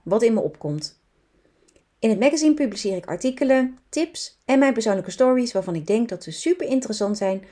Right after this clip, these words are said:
voor jonge vrouwelijke ondernemers. Toen ik begon, heel lang geleden, was zoiets er nog niet. En ik heb dus alles zelf moeten proberen, waardoor ik zoveel fouten heb gemaakt die ik eigenlijk niet had hoeven maken.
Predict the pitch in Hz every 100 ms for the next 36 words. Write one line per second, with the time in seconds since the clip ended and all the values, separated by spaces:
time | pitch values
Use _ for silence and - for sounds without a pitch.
0 | _ - 156 160 269 254 220 214 208 -
1 | 170 160 147 139 143 - _ _ _ _
2 | _ _ _ - 240 285 233 196 262 311
3 | 277 262 220 185 185 240 294 - - _
4 | _ 240 285 233 180 170 156 156 160 151
5 | - _ _ _ 202 214 233 214 - 277
6 | 311 294 277 285 269 - - 185 214 262
7 | 262 220 208 185 180 233 285 240 208 226
8 | 262 226 220 202 196 196 196 185 - 240
9 | 233 214 190 254 254 214 214 175 185 180
10 | 147